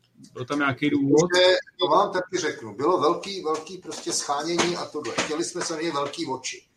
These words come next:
Speaker 2: Ale nikdo nás neznal a nikdo se s náma nebaví, nebo prostě není to jednoduchý, ani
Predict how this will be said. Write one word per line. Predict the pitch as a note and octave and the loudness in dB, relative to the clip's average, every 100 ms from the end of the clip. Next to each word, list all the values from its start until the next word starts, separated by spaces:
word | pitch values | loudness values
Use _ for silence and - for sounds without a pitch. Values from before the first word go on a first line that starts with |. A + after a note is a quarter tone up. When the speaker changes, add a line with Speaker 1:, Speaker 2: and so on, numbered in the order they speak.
| - - _ - | -20 -20 _ -8
Speaker 2:
Ale | A#2+ D3 D#3+ | -2 0 2
nikdo | D#3+ F#3 G#3 | 0 2 4
nás | F#3+ - | 2 0
neznal | D3 - E3 F3 F3+ | -6 -8 -4 -2 -2
a | |
nikdo | D#3 D#3+ | -2 -4
se | D#3 - | -6 -4
s | - | -4
náma | D#3+ E3 D3 | -4 -4 -4
nebaví, | C3 D3 D3+ D#3+ E3 | -2 0 0 0 -2
nebo | D#3+ D#3 | -4 -10
prostě | - D3 - D#3+ | -10 -10 -8 -8
není | C#3+ D#3 | -6 -8
to | D#3 | -8
jednoduchý, | D3+ C#3 D3+ D3 E3+ E3+ | -8 -6 -6 -6 -2 -2
ani | C#3+ D3 | -2 -4